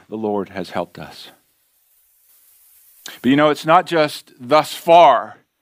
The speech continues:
that we can count on the Lord's faithfulness. Psalm forty-eight fourteen completes that thought by taking us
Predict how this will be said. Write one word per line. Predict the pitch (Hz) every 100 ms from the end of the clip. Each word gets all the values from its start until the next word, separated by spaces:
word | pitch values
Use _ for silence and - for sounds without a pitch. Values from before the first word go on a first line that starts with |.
| _ _ _ _ _
that | 139
we | 143
can | 143 127
count | - 143 135
on | 131 127
the |
Lord's | 123 123 120 110 -
faithfulness. | - 123 117 117 110 - - -
Psalm | - 165
forty-eight | 160 170 165 160 156
fourteen | 165 160 175 160
completes | - 139 - 185 202 202 -
that | 160 139 -
thought | 147 143 - _ _ -
by | 143
taking | - 175 175 170
us | 151